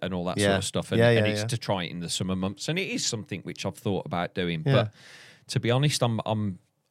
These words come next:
Speaker 1: I'm, I'm good as I am
Speaker 2: Feeling
Speaker 1: at
Speaker 2: a
Speaker 1: the
Speaker 2: good plate,
Speaker 1: moment.
Speaker 2: yeah.
Speaker 1: So, it,
Speaker 2: Cool.
Speaker 1: you know, it, I am as I am. But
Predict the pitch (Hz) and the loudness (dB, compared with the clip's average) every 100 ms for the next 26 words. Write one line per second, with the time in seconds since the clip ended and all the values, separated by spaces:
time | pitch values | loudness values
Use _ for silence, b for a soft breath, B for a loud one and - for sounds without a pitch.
0 | _ - 107 - 101 95 117 104 98 95 | _ -6 -4 -4 -6 2 2 2 2 2
1 | 98 95 123 110 104 107 113 123 139 - | 2 4 4 6 6 6 8 8 6 4
2 | 110 107 82 110 113 117 101 104 98 - | 4 4 0 0 2 2 2 2 0 -6
3 | _ - 104 101 101 98 104 104 120 107 | _ -2 2 2 2 2 2 4 4 2
4 | - 110 | 2 0